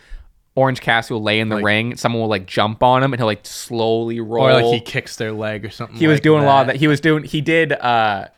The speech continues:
Speaker 1: he did a Sting version of that where he was, like, kicking the legs, and he did, like,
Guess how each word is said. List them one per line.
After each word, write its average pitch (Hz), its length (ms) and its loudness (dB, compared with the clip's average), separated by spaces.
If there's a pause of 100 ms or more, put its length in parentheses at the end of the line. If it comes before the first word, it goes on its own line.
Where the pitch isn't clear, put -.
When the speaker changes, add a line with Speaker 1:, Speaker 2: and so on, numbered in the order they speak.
(120)
Speaker 1:
he 139 120 -8
did 147 100 -4
a 147 80 2
Sting 135 680 -4
version 147 400 -2
of 113 300 -4
that 117 260 -2
where 131 60 -12
he 123 40 -6
was, 110 80 -6
like, 110 120 -10
kicking 151 220 -8
the 123 80 -6
legs, 110 360 -2
and 117 80 -10
he 113 60 -6
did, 113 120 -6
like, 110 240 -4